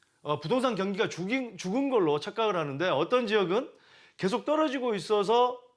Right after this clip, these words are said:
거래가 안 되는 지역도 있고 어떤 지역은 매수자와 매도자가 평행선을 달리고 있기 때문에, 에, 거래가 안 되는 지역이 있는데 서울은 바로 이런 평행선을, 어, 달리고 있지 않나 좀 그런 생각이, 그런 생각을 해봅니다. 그래서, 어,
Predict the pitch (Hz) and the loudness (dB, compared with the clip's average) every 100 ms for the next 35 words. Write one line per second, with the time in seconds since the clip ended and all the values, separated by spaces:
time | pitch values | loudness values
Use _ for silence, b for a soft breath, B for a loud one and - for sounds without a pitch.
0 | _ 196 240 202 156 185 233 175 160 143 | _ 2 4 2 4 2 2 0 -4 -4
1 | 123 - 147 151 220 196 180 175 262 - | -8 -4 -2 0 0 2 0 2 -2 -6
2 | b b b b b 143 170 196 247 240 | b b b b b 0 0 2 2 2
3 | 202 156 160 202 156 190 196 185 160 156 | 4 4 2 0 0 0 0 0 2 -2
4 | 180 254 302 262 220 165 147 147 127 135 | -4 -4 -2 -2 -2 -2 -2 -4 -8 -8
5 | 139 123 135 185 175 139 123 123 165 165 | -8 -6 -4 -4 -6 -8 -8 -4 -4 -2
6 | 131 131 170 170 131 135 117 110 127 143 | -4 -2 -2 -2 -6 -8 -8 -6 -6 -4
7 | 226 240 180 160 190 B B _ 151 165 | -4 -4 -2 -2 -4 B B _ -8 -6
8 | 220 247 220 180 139 - 135 123 131 139 | -6 -4 -4 -4 -6 -10 -8 -8 -8 -8
9 | 143 113 120 113 120 113 B B B 143 | -8 -8 -10 -8 -10 -10 B B B -14
10 | 123 170 180 170 160 147 123 127 123 b | -6 -4 -2 -2 -2 -2 -6 -12 -14 b
11 | b - 165 165 156 139 156 190 131 110 | b -6 -6 -4 -4 -4 -4 -4 -6 -6
12 | 147 185 180 B B B B B - 143 | -4 0 -2 B B B B B -6 -4
13 | 143 139 | -2 -4